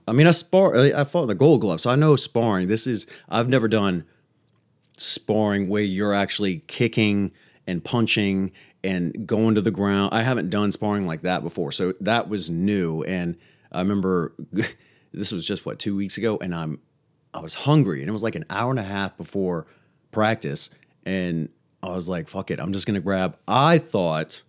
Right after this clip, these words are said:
in my mind that it would be fine to get a Chick-fil-A sandwich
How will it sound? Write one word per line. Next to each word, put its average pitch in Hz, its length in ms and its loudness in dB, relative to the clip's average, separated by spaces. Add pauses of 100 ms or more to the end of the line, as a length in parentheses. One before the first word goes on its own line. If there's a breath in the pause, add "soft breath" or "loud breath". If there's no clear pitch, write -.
in 82 140 -6
my 71 100 -8
mind 82 480 -4 (380 soft breath)
that 98 260 -4
it 120 140 -2
would 101 140 -2
be 104 160 0
fine 110 520 0
to 98 120 0
get 101 260 0
a - 60 -8
Chick-fil-A 117 480 0
sandwich 90 500 0